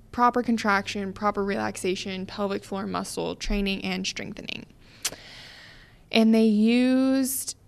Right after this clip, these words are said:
um, different, several different outcome measures. And at the end of this twenty-four weeks, what they found was that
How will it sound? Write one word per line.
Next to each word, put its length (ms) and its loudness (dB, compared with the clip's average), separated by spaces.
um, 760 -2
different, 440 0
several 260 4
different 360 0
outcome 540 0
measures. 720 2
And 100 0
at 100 0
the 140 -6
end 160 2
of 80 0
this 180 -2
twenty-four 580 0
weeks, 500 -2
what 320 -2
they 180 2
found 520 2
was 220 -2
that 200 -2